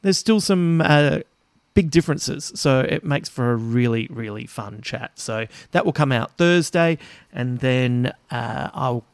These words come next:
uh, when we get to that episode, I'll let you know what's gonna be happening next week. Let's finish today's podcast with a quote from journalist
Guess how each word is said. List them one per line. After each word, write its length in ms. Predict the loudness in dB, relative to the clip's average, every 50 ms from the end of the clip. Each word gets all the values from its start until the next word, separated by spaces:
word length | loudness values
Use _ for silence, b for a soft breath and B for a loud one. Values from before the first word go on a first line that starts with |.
| _ _ _ _ -6
uh, 220 | -2 0 0 0 -2 -6 -12 -18 -20 _ _ _ _
when 340 | -18 -14 0 0 2 4 4
we 60 | 4
get 140 | 4 2 0
to 80 | -2 -4
that 140 | -6 -6
episode, 380 | -6 -12 -12 -10 -8 -8 -6 -6
I'll 120 | -6 -6
let 140 | -6 -8 -8
you 80 | -10 -12
know 120 | -10 -10 -10
what's 180 | -12 -14 -12
gonna 160 | -12 -10 -10
be 140 | -8 -8 -8
happening 420 | -8 -8 -10 -10 -10 -12 -12 -12 -12
next 260 | -14 -14 -14 -10 -10
week. 300 | -8 -10 -10 -12 -18 -20 -20 _ _ B B B B B B B B B B
Let's 320 | 2 4 4 4 2 -2
finish 380 | -2 0 2 2 2 0 -2 0
today's 480 | 0 2 4 4 4 4 4 2 0
podcast 840 | 0 2 2 2 2 2 0 0 2 2 2 2 0 -2 -4 -6 -2
with 420 | 0 2 2 2 2 2 0 -2 -4 -6
a 240 | -4 -2 -2 -2 -2 -4
quote 360 | -2 2 4 6 6 4 2 -2 -8
from 340 | -4 -2 0 0 0 -2 -2
journalist 540 | 2 2 2 2 2 2 0 0 -2 -4